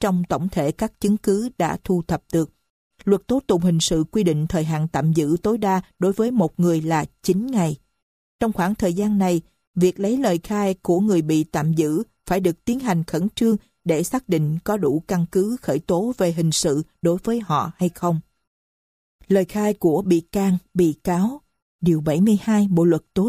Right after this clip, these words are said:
Tụng Hình Sự, là lời trình bày của người đã bị khởi tố về hình sự hoặc người đã bị tòa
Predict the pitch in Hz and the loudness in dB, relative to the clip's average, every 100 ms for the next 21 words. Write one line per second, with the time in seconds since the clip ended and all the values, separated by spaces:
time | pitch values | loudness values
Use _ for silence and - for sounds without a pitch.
0 | - 139 156 160 151 - 151 135 - _ | 0 -2 0 0 0 -2 -2 -4 -8 _
1 | _ _ _ 196 196 190 170 180 180 175 | _ _ _ 0 2 2 2 2 2 0
2 | 170 165 196 208 170 156 175 185 160 - | 0 0 2 4 2 2 0 2 0 0
3 | 160 170 202 190 254 240 170 170 160 - | -2 0 0 0 -2 -2 0 2 0 2
4 | 165 151 156 160 156 - 175 160 165 190 | 0 -2 -2 -4 -2 2 2 2 0 0
5 | 156 - 170 | -2 -2 -4